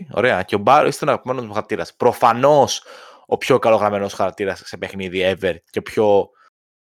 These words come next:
συμπαθητικός, πιστεύω, συμπαθής σε έναν gamer είναι ο Arthur Morgan από το Red Dead δύο. Το οποίο θεωρώ ότι είναι το καλύτερο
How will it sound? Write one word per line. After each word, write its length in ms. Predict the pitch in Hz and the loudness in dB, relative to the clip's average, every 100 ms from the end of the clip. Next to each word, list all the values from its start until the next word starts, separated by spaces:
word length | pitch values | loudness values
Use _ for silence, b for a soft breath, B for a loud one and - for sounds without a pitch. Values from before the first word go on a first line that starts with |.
| _ _ | _ _
συμπαθητικός, 800 | - 110 117 - 107 113 98 92 | -8 -4 -4 -6 -2 2 2 0
πιστεύω, 580 | - - 101 90 90 87 | -6 -4 -4 -2 -6 -8
συμπαθής 760 | - 98 90 - 101 90 - _ | -8 -6 -6 -8 -8 -8 -12 _
σε 240 | - - 92 90 85 | -10 -4 -2 0 -2
έναν 360 | 87 - 110 98 | -4 -2 -2 -2
gamer 300 | 101 95 90 | -2 -2 -4
είναι 220 | - 98 90 | -6 -4 2
ο 40 | |
Arthur 260 | 90 - 92 90 | 2 2 -2 -4
Morgan 200 | 87 85 | -4 -2
από 180 | 82 - | -6 -6
το 140 | 90 | -8
Red 60 | 85 | -8
Dead 80 | 78 | -12
δύο. 240 | 82 85 - _ _ _ b b _ | -10 -10 -12 _ _ _ b b _
Το 100 | - | -6
οποίο 420 | - 120 113 104 - | -2 2 4 2 -4
θεωρώ 380 | - 104 104 98 | 0 4 4 4
ότι 180 | - | 2
είναι 380 | 101 95 92 82 _ _ _ _ _ _ - | -4 -2 -2 -6 _ _ _ _ _ _ -6
το 120 | 117 | -4
καλύτερο 920 | - 110 104 110 - 98 90 85 | 0 0 0 -4 -2 -2 -2 -6